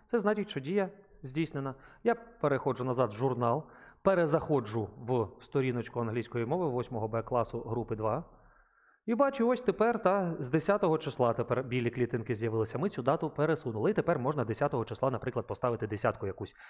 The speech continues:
цьому учневі. Ось, е, так само і навпаки. Якщо, наприклад, я поставив десятого нуль четвертого в групі два вже якусь оцінку,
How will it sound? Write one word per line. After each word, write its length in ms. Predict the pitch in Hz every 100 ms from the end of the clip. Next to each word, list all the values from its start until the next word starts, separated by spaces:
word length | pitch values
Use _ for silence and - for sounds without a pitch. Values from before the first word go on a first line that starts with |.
| - _
цьому 260 | - 110 120
учневі. 460 | - 123 104 85 - _ _ - - - -
Ось, 300 | 151 120 - -
е, 300 | 143 123 117 - - _
так 140 | 180 180
само 240 | 294 294
і 40 |
навпаки. 500 | 269 262 - 247 147
Якщо, 320 | 123 147 - 262
наприклад, 460 | 254 180 151 135
я 100 | 185
поставив 440 | 214 190 190 180 131
десятого 400 | 139 208 202 165
нуль 120 | 151
четвертого 540 | 151 143 165 135 117
в 40 | 113
групі 260 | 160 165
два 240 | 135 135 117
вже 320 | 110 131 107 - - - _
якусь 320 | 131 135 151
оцінку, 560 | 160 - 226 233 113 -